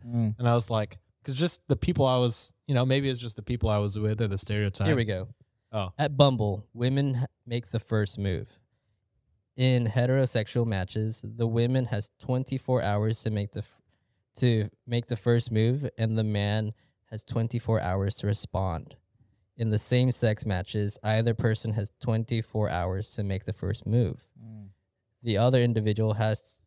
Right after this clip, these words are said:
Speaker 3: twenty-four hours to respond, or the connection expires.
Speaker 2: Mm.
Speaker 1: Interesting.
Speaker 2: Mm. But, uh, yeah, when it, when it first started, I had the stigma. I was like, "Oh, it's only for hookups. It's not gonna be like"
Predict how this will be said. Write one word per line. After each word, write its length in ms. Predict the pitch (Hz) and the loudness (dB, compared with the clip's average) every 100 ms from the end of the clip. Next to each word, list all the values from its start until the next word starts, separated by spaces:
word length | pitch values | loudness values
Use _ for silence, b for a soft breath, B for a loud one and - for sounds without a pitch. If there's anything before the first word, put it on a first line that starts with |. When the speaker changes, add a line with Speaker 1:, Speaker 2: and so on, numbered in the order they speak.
| _ | _
Speaker 3:
twenty-four 400 | - 131 - 120 | -4 -4 -2 0
hours 260 | 92 101 - | 0 -2 -2
to 120 | 107 | -2
respond, 600 | 104 - - 113 113 117 - _ _ _ - | -4 -4 -2 0 2 0 -6 _ _ _ -2
or 160 | 120 | 2
the 160 | 120 113 | 4 2
connection 540 | - 113 104 73 - 107 | -2 -2 -2 -4 -6 -6
expires. 760 | - - - - - - - _ _ _ _ _ - | -6 -8 -12 -12 -16 -20 -20 _ _ _ _ _ 2
Speaker 2:
Mm. 260 | 104 92 95 | 4 4 -2
Speaker 1:
Interesting. 500 | - 110 107 98 98 - 135 | -8 -4 0 0 -2 -8 -14
Speaker 2:
Mm. 120 | 151 - _ _ _ _ _ _ _ _ 110 143 - - - - - _ _ _ - | -14 -16 _ _ _ _ _ _ _ _ -20 -20 -20 -20 -20 -20 -20 _ _ _ 2
But, 180 | 127 113 | 4 6
uh, 40 | |
yeah, 280 | 110 104 92 - - | 4 2 -2 -12 -2
when 160 | 131 | 4
it, 140 | 147 160 | 4 6
when 120 | 143 | 4
it 120 | 143 | 4
first 200 | 151 151 | 4 4
started, 200 | 123 107 | 2 0
I 120 | 107 | 0
had 180 | 120 107 | 0 0
the 100 | 98 | -2
stigma. 360 | 95 101 92 95 | -6 -4 -2 -2
I 140 | 95 | 0
was 160 | 98 - | -2 -4
like, 140 | 95 - | -10 -4
"Oh, 140 | 101 | -2
it's 120 | 98 123 | -2 -2
only 200 | 107 92 | 0 0
for 100 | - | -2
hookups. 400 | 90 95 - 92 | -2 -2 -2 -4
It's 160 | 104 101 | -4 -4
not 140 | 95 | -4
gonna 140 | 92 90 | -4 -4
be 140 | 95 | -4
like" 280 | 95 90 - | -4 -6 -10